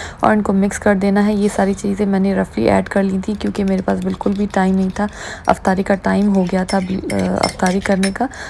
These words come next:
तो बस, और हमने अफ्तारी sandwiches के साथ की थी, बहुत मज़े के बने थे। बाकी जो sandwiches बचे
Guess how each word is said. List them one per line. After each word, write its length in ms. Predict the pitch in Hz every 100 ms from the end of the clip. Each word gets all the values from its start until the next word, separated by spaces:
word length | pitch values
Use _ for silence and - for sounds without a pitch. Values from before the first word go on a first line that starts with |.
| - -
तो 380 | 190 196 202 190
बस, 280 | 214 233 -
और 240 | 196 190
हमने 340 | 190 185 190
अफ्तारी 520 | 190 190 196 190 196 190
sandwiches 500 | 190 185 185 196 -
के 100 | 196
साथ 220 | 190 190
की 160 | -
थी, 200 | 202 -
बहुत 320 | 208 180 185 190
मज़े 240 | 180 202
के 140 | 196
बने 240 | 196 196 196
थे। 200 | 208 196
बाकी 320 | 180 185 196
जो 160 | 202 208
sandwiches 480 | 190 95 190 - 185
बचे 300 | 185 185